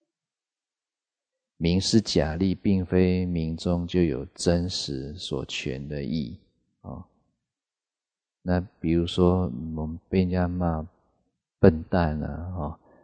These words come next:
那这个笨蛋，它其实也只是一个名而已，哦。它在，在其他的语言可能是赞美人的话，像它并不是带有一定是，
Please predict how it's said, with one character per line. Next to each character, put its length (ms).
那 140
这 140
个 260
笨 240
蛋， 500
它 180
其 280
实 360
也 160
只 180
是 160
一 60
个 180
名 460
而 200
已， 240
哦。 180
它 160
在， 340
在 340
其 200
他 140
的 100
语 220
言 220
可 140
能 160
是 160
赞 300
美 260
人 240
的 160
话， 480
像 180
它 80
并 220
不 80
是 260
带 280
有 160
一 100
定 180
是， 460